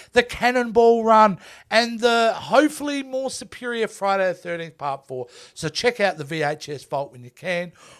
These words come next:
Also, guys, if you can, if you like what we're doing, please like the video, please subscribe to the channel. It's not a big deal, f-,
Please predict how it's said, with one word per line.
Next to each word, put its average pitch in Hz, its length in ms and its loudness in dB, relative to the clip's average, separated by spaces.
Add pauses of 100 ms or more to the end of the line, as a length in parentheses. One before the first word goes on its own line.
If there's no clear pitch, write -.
(120)
Also, 220 400 2
guys, 160 460 4 (260)
if 185 200 -12
you 185 160 -4
can, 165 360 -8
if - 140 -18
you 185 60 0
like 254 200 8
what 202 120 -6
we're 160 100 -4
doing, 170 240 0 (380)
please 240 320 -2
like 170 400 0
the 196 80 -4
video, 185 480 4
please 202 280 -6
subscribe 180 500 -4
to 165 100 -14
the 170 100 -10
channel. 180 460 -8 (280)
It's - 180 -10
not 214 140 4
a 190 40 0
big 196 200 -6
deal, 175 180 -4
f-, - 260 -16